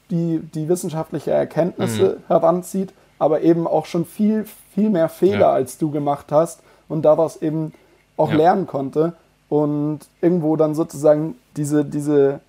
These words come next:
Speaker 1: Brücke schafft zwischen wissenschaftlichen Erkenntnissen und was ist gerade für dieses Individuum sinnvoll in der praktischen
Speaker 2: Mhm.
Speaker 1: Umsetzung. Und das nimmst du halt auch oft einfach mit, wenn du mit anderen Leuten zusammenarbeitest, die eben vielleicht nicht unbedingt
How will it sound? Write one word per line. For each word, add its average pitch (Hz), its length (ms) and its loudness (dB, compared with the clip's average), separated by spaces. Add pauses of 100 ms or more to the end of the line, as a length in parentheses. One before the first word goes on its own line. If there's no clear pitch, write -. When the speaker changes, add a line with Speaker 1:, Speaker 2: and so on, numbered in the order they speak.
(140)
Speaker 1:
Brücke 190 380 2
schafft 151 400 0
zwischen 143 580 -4
wissenschaftlichen 147 720 -4
Erkenntnissen 156 720 -4 (260)
und 143 140 -2
was 160 180 4
ist - 160 -8
gerade 151 320 4
für 156 160 -6
dieses 170 340 -4
Individuum 151 680 -2
sinnvoll 151 460 -2
in 147 140 -4
der 139 80 2
praktischen - 520 -8
Speaker 2:
Mhm. - 60 -10
Speaker 1:
Umsetzung. 135 560 -2
Und 127 160 -4 (260)
das - 340 0 (640)
nimmst 170 380 0
du 156 60 -2
halt 147 180 4
auch 151 300 0
oft - 240 -2
einfach 143 320 -4
mit, 165 260 -2
wenn 143 120 -2
du 139 60 -4
mit 135 140 -4
anderen 143 280 -2
Leuten 135 320 2
zusammenarbeitest, 135 960 -2
die 135 220 -2
eben 135 200 -2
vielleicht 139 300 0 (360)
nicht 170 180 0
unbedingt 156 420 -2